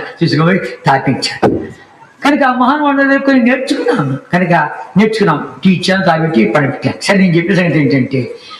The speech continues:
అట్లాంటి కార్యాలను చేశాడు ఆ మనుషుడు, చేశాడు. ఏడేళ్ల తర్వాత ఇండియాకి వస్తున్నాడు.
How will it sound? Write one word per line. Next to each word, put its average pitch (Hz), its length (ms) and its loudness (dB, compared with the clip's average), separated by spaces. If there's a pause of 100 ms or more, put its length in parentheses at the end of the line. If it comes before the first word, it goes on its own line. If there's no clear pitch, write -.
అట్లాంటి 269 280 2
కార్యాలను 294 360 2
చేశాడు 285 360 2
ఆ 254 40 0
మనుషుడు, 170 380 2 (500)
చేశాడు. 147 320 0 (600)
ఏడేళ్ల 285 380 0
తర్వాత 294 240 -2
ఇండియాకి 285 340 2
వస్తున్నాడు. 254 640 0